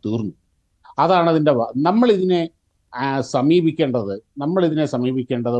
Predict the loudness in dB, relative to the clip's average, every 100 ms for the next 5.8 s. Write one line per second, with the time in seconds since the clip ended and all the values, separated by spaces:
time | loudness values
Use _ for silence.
0 | -2 -2 -4 -6 -12 -18 -10 -8 0 2
1 | 4 4 4 2 2 4 4 2 0 0
2 | -2 -4 -8 -10 -20 _ _ -2 2 2
3 | 0 -2 -2 -4 -2 0 2 0 -2 -2
4 | -2 -6 -12 _ _ _ _ 2 2 4
5 | 2 2 -2 -6 -6 -2 2